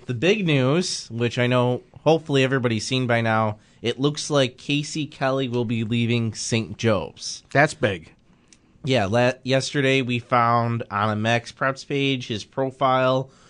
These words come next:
Speaker 1: was on Mallard Creek High School in North Carolina, Charlotte, North Carolina.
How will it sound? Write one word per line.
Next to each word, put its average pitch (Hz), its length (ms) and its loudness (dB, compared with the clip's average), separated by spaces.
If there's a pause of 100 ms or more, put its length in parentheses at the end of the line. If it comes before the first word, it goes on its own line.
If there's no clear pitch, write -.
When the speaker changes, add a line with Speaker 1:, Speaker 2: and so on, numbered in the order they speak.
(120)
Speaker 1:
was 110 280 -2
on 107 460 0
Mallard 127 440 0
Creek 123 320 -6
High 127 220 2
School 143 480 -4
in 104 160 -2
North 110 260 -4
Carolina, 120 720 0
Charlotte, 127 380 -2
North 123 260 -2
Carolina. 123 640 0